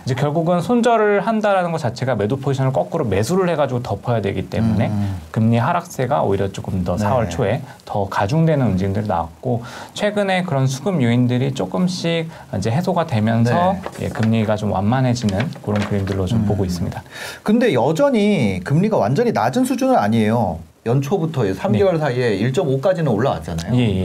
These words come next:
Speaker 1: 예.
Speaker 2: 그러고 나서 거기서 왔다 갔다 하는 거지
Speaker 1: 예.
Speaker 2: 영 점 몇 프로대 이런 거는 아니잖아요.
Speaker 1: 그렇죠.
Speaker 2: 그죠?
Speaker 1: 맞습니다. 예.
Speaker 2: 그럼 앞으로도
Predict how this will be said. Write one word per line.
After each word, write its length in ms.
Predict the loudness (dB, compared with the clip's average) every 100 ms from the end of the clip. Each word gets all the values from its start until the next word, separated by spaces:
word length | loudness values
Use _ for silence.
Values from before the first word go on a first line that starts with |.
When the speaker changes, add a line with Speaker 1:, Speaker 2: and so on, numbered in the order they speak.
| -2
Speaker 1:
예. 60 | 0
Speaker 2:
그러고 300 | 2 4 4
나서 300 | 2 0 -4
거기서 440 | -2 0 2 2
왔다 240 | 2 0
갔다 240 | -2 0 0
하는 200 | 0 0
거지 460 | 0 0 0 0 0
Speaker 1:
예. 160 | -2 -2 -8 -4
Speaker 2:
영 320 | 0 2 0
점 200 | 0 0
몇 160 | 2 0
프로대 340 | 0 -2 0
이런 260 | 0 2 2
거는 180 | 2 0
아니잖아요. 460 | 0 -4 -4 -2
Speaker 1:
그렇죠. 420 | 0 0 -2 -4 -4
Speaker 2:
그죠? 220 | -4 -4
Speaker 1:
맞습니다. 120 | -4 -2 -2
예. 160 | -2 -2
Speaker 2:
그럼 180 | 0 2
앞으로도 760 | 0 0 0 2 2 0 -2